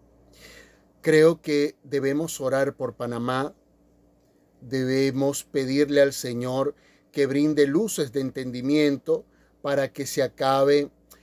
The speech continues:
no para que se acaben las protestas, porque el pueblo tiene derecho a protestar, es un derecho civil,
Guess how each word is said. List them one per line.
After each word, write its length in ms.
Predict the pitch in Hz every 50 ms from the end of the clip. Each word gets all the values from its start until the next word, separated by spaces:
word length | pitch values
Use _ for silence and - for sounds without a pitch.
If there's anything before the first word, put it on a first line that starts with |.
| _ _ _
no 240 | 147 147 175 - -
para 220 | - 269 185 160
que 160 | - - 190
se 120 | - - 180
acaben 460 | 156 - - 170 175 196 190 185 180
las 140 | 170 156 -
protestas, 720 | - - 147 139 - - - 170 165 143 - - - 131 -
porque 300 | - 143 135 120 - -
el 80 | 127 117
pueblo 460 | - _ 139 156 170 175 170 185 180
tiene 280 | - - 147 147 160 151
derecho 520 | 135 131 123 127 151 180 202 - - 156
a 80 | 131 -
protestar, 600 | - 135 135 - 120 113 - _ 160 147 143 139
es 140 | 127 - 165
un 120 | 151 151
derecho 340 | 151 143 143 143 135 180 165
civil, 640 | - - 123 120 135 151 160 151 135 117 104 92